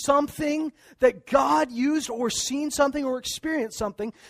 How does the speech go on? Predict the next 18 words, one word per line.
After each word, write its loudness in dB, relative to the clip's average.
that 2
God 6
used 0
to -2
build -2
something 0
in -2
your 2
life 0
that 6
could 0
stand 2
for 0
the 2
rest 0
of -8
your 0
life? -8